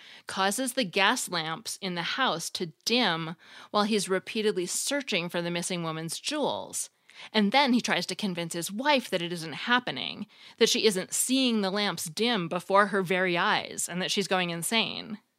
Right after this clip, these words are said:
So that was our wonderful year in words, according to lexicographers and linguists, and all of you who search for words in online dictionaries. I'm gonna try to take a deep breath and focus on hygge.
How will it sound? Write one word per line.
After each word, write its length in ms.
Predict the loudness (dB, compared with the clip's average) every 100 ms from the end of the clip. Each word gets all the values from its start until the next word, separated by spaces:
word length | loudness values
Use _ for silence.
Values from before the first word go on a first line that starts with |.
| _ _ _
So 200 | 0 0
that 320 | 2 4 4
was 140 | 2 2
our 160 | 2
wonderful 540 | 2 0 2 2 2 2
year 240 | 4 4
in 160 | 2 0
words, 360 | 0 0 -2
according 360 | -2 0 2 0
to 100 | -2
lexicographers 960 | -2 -2 -4 0 0 0 -2 -2 0
and 140 | 0 0
linguists, 640 | -4 -4 -2 -2 -2 -10 -12 -14 0
and 140 | 4
all 120 | 6
of 120 | 4 0
you 340 | 0 2 2
who 140 | 0
search 400 | 0 4 2 2
for 180 | -2 0
words 340 | 2 2 0 -2
in 200 | -4 -2
online 460 | -2 -4 -4 -4
dictionaries. 840 | -4 -2 -2 -4 -6 -6 -6 -6 -6 _ _ -16 0
I'm 120 | 4
gonna 120 | 6
try 140 | 6 4
to 100 | 2
take 200 | -2 -2
a 80 |
deep 340 | -2 -2 -4 -4
breath 460 | 2 4 4 0 -2
and 220 | 0 0
focus 400 | 0 0 0 -2
on 300 | 0 0 -2 -8 -20 _ -6
hygge. 640 | -6 -6 -6 -6 -8 -12